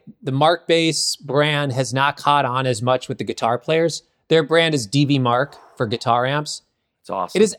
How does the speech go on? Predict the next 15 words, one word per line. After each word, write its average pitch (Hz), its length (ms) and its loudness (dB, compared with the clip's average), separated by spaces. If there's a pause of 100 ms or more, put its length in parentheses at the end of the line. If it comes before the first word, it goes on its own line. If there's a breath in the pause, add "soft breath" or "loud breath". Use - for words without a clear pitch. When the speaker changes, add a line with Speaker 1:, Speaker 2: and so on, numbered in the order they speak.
Speaker 1:
absolutely 254 400 2
Speaker 2:
I 247 40 4
have 240 80 4
Speaker 1:
my 202 160 4
Speaker 2:
one 190 80 -4
here. 185 240 -6
Speaker 1:
favorite. 240 600 2 (480)
Yeah, 247 280 2 (440)
it 208 180 4
is 180 120 -4
my 202 220 2
favorite 233 720 0
guitar 196 440 2
amp. 110 320 -6 (680)
Speaker 2:
It's - 140 -20